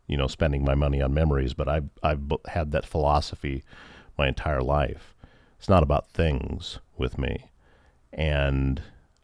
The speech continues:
uh, I've done, I think I've done a pretty good job with that when my kids were in my life. And that's what I'm hoping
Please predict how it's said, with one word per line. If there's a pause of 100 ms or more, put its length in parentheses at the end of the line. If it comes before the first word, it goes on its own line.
(100)
uh, (120)
I've
done, (420)
I
think
I've
done
a
pretty
good
job
with
that
when
my
kids
were
in
my
life. (420)
And
that's
what
I'm
hoping